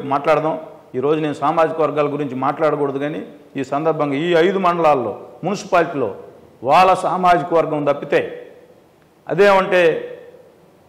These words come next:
ఇక్కడ రాజకీయాలు చేసేటప్పుడు వాళ్ళు వస్తే అది జరుగుద్ది, ఇది జరుగుద్ది అని చెప్పుకుంటా మీరు ఈ రాజకీయాలు గడుపుకుంటా వచ్చారు. కానీ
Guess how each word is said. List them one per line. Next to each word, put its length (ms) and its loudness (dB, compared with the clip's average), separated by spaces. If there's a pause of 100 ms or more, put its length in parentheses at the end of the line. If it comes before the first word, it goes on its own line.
(220)
ఇక్కడ 180 0 (320)
రాజకీయాలు 500 4
చేసేటప్పుడు 480 0 (160)
వాళ్ళు 260 4
వస్తే 200 -4
అది 140 0
జరుగుద్ది, 340 -2
ఇది 120 -8
జరుగుద్ది 300 0
అని 140 -6
చెప్పుకుంటా 400 0 (120)
మీరు 220 -2
ఈ 100 -2
రాజకీయాలు 440 0
గడుపుకుంటా 460 -4
వచ్చారు. 260 -4
కానీ 120 -6